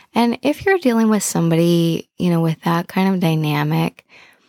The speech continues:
you have to essentially just let them kind of work that out themselves. And it can be helpful to kind of reassure. I always think about, like, how do you take care of the relationship in that moment? So again, what their fear might be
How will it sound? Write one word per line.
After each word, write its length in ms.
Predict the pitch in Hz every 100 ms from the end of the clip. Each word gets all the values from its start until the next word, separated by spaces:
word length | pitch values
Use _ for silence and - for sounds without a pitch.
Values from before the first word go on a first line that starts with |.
| _ _ -
you 80 | 196
have 300 | 190 240 -
to 120 | 277
essentially 580 | 269 - 175 170 170 170
just 380 | - 165 - -
let 200 | - -
them 200 | 156 160
kind 240 | - 165
of 100 | 170
work 340 | 156 147 151
that 260 | - 151 147
out 360 | 151 147 151 - -
themselves. 960 | 156 143 - - - 62 - - - - - - _ -
And 140 | 185
it 100 | -
can 140 | -
be 140 | 190 185
helpful 560 | 180 208 - - 302
to 100 | 302
kind 300 | 254 - 202
of 160 | 175 156
reassure. 600 | 156 160 156 - 151 147
I 160 | 139 127
always 220 | 311 -
think 220 | 180 165
about, 240 | 160 160
like, 160 | 147 147
how 160 | - 208
do 80 |
you 60 | 233
take 200 | - 240
care 200 | - 185
of 100 | 170
the 80 | 160
relationship 1120 | 165 156 156 165 180 180 - 160 147 151 -
in 120 | 139
that 260 | 135 - -
moment? 560 | 135 - - 226 254 - - -
So 200 | - -
again, 520 | 180 165 165 165 160 185
what 220 | 160 -
their 160 | 170
fear 420 | 160 - 180 190 170
might 320 | 139 139 -
be 420 | - - - 254